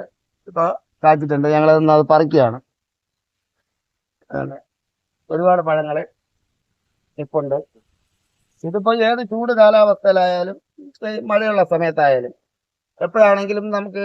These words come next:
ഈ മിറാക്കിൾ, മിറാക്കിൾ ഫ്രൂട്ട് എപ്പോഴും കായ്ക്കും. അത്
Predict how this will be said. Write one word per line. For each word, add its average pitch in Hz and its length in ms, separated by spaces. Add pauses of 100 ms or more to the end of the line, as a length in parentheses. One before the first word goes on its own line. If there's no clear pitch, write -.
(120)
ഈ 190 100
മിറാക്കിൾ, 202 320 (840)
മിറാക്കിൾ 208 380
ഫ്രൂട്ട് 196 240
എപ്പോഴും 202 320
കായ്ക്കും. 127 260 (480)
അത് 175 100